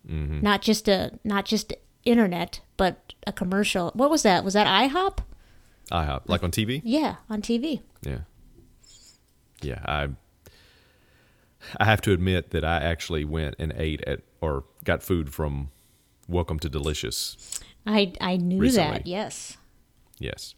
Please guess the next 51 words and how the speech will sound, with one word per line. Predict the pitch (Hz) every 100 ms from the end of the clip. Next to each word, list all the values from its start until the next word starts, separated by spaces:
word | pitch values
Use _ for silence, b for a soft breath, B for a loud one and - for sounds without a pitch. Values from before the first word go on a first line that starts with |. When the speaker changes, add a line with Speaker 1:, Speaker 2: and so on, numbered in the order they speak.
| -
Speaker 1:
I, | 76 110
I | 143
didn't | 113
go | 90 78
get | 76
it | 67 -
'cause | 78
I | 82
refused | 73 80 73 71 - -
to, | 82
to | 65 -
hear | 78 85
that. | 60 60 -
But, | 71
you | 78
know, | 64 62
I'll | - 87
eat | 85 -
the |
food | - 214
Speaker 2:
But | -
you'll | 220
Speaker 1:
that | -
Speaker 2:
eat |
Speaker 1:
somebody | 196 233
Speaker 2:
it? | 262
Speaker 1:
brings | - - 139
me. | 143
Speaker 2:
Okay. | 208 - 190 190 - _ -
Speaker 1:
Oh, | 165
yeah. | - -
Speaker 2:
All | - 180
right. | -
Speaker 1:
It's | 220
not | - -
bad. | 76 67 - _ _
But | 95 87 -
it's, | 117 - _ _ _ _ _
that | 240 -
place | 214 -
is | 87 -
crazy | - - 110 127 127 101 101 98
expensive | 82 - - 92 - 78 73 67
for | - 78 76 67 67 - _ _ _ -
hamburgers | - 90 90 82 80
and | 76 71
French | 85 -
fries | - 71 71
through | 78 65
a |
drive-thru. | 62 52 50 - -